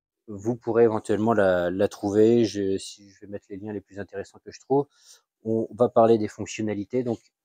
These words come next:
c'est équipé à l'intérieur d'une batterie dix-huit six cent cinquante de deux mille cinq cents milliampères. Ça fait quatre-vingt-sept grammes. En termes de taille, tu vois, par rapport à une main classique, tu vois, dans une main, on en met deux, hein, comme ça.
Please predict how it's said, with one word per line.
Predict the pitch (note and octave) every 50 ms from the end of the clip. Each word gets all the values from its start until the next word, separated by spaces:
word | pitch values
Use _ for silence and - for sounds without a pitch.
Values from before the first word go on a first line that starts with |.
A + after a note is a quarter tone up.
| _ _ _ _ _ _ _ _ _ _ _ _ _ _ _ _ _ - - _ _ -
c'est | - - - A#2
équipé | A#2 - B2 A2+ - - A2+ - C3
à | A#2+
l'intérieur | A2 G#2 G2 G#2+ G#2 G#2 G#2+ G#2+ G#2
d'une | G2+ F#2+ F#2+ G2 G2
batterie | G2+ G2 - - - A2 - -
dix-huit | A2 G#2 A#2 A2 G#2+ A#2 B2 A2+
six | - - -
cent | - G2+
cinquante | F#2+ - - F#2 - - G#2+ G2+ G2 F#2 E2+
de | G2+ G#2+ G#2 - _ _
deux | - G#2+
mille | G#2+ G#2+ G2+
cinq | - - F#2+
cents | - - G2+ - _ _
milliampères. | G#2+ G#2+ G2 G2 F2+ F2 - - A2+ A2+ B2 C#3 C#3 - _ _ _ _ _ _ _ _ _ _ _ _ _ _ _ _ _ _
Ça | - A#2+ A2
fait | - - A2 G#2+
quatre-vingt-sept | - - G2 - - G#2 G2 F#2+ - - G2+ F2
grammes. | F2+ F2+ F#2+ E2+ F#2 G#2 A2+ B2+ C3 C3+ - -
En | G#2+ G2
termes | - A2 G2+ G2+ G2+ G2
de | F2 F#2+
taille, | - - G#2 G#2 G#2+ G#2+
tu | - - -
vois, | F#2+ F#2
par | - - E2
rapport | D#2+ E2 _ - G2 F2+
à | E2
une | D#2 D2+ E2+
main | F2+ F#2+ F#2+
classique, | - _ - E2 - - - G#2 G#2 - _
tu | _ F2
vois, | F2+ F#2+
dans | F2+ F2 D#2+
une | _ - F2+ F#2
main, | F#2+ G2
on | F#2+ F2+
en | F2
met | F2 F2 E2+
deux, | F2 A2 A2 G2+
hein, | G2 G#2+ - _ _ _ _ _ _ _ _ _ _ _ -
comme | F2 E2
ça. | - - - G2 G2 A2 A2+